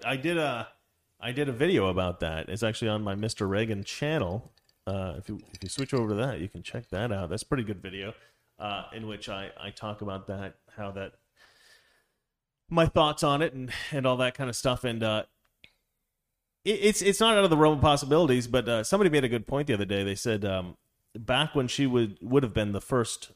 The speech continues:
biracial woman president, it might have been a good, she might have had some, you know, some cachet, some, some, uh, leverage there with the left. But now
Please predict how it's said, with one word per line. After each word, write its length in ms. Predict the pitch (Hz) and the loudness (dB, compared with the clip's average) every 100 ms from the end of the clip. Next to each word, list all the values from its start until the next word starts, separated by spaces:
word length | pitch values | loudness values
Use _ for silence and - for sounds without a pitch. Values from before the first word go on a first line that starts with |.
| 95 | -8
biracial 920 | 104 104 113 98 110 - 110 95 82 | -2 0 0 0 -2 -2 -2 -2 -2
woman 500 | 98 104 120 101 98 - _ _ _ _ _ _ _ _ _ _ _ _ _ | -2 -2 -2 -2 -6 -10 _ _ _ _ _ _ _ _ _ _ _ _ _
president, 540 | 127 139 117 80 82 101 | 0 0 0 -6 -8 -12
it 140 | 80 | -12
might 160 | 98 104 | -10 -8
have 80 | |
been 100 | 101 | -8
a 80 | 95 | -8
good, 360 | 95 101 92 - _ | -8 -8 -10 -20 _
she 160 | - 110 | -10 -6
might 120 | 107 | -6
have 100 | 101 | -4
had 200 | 98 92 | -6 -6
some, 440 | - 101 90 95 - _ _ _ _ _ _ _ | -6 -6 -8 -12 -18 _ _ _ _ _ _ _
you 120 | 101 | -14
know, 220 | 90 80 - _ _ _ - | -12 -12 -16 _ _ _ -12
some 200 | - 110 | -8 -8
cachet, 800 | - 120 117 - 127 120 95 82 | -8 -8 -6 -4 -2 -2 -2 -6
some, 320 | - 107 95 - | -8 -10 -10 -10
some, 340 | - 110 98 | -8 -8 -6
uh, 160 | 90 82 | -8 -4
leverage 460 | 104 131 117 92 | 0 0 0 -4
there 160 | 95 87 | -6 -8
with 120 | 87 | -8
the 80 | 90 | -8
left. 340 | 98 104 80 - | -6 -6 -6 -10
But 100 | 92 | -6
now 400 | 127 139 101 | -2 0 0